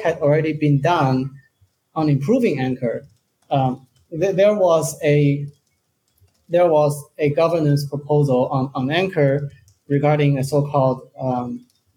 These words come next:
I forgot the exact terminology, but the idea is there should be a free-floating interest rate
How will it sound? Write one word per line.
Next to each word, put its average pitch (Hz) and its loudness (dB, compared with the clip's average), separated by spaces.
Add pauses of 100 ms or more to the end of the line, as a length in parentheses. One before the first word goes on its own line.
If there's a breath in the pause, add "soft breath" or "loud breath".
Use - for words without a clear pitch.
(1300)
I 147 -12
forgot 165 0
the 214 2
exact 160 0
terminology, 143 0
but 127 -2
the 135 2
idea 170 2
is 147 -2
there 147 2
should 143 -2
be 139 2
a 135 0
free-floating 147 0
interest 143 -2
rate 123 -2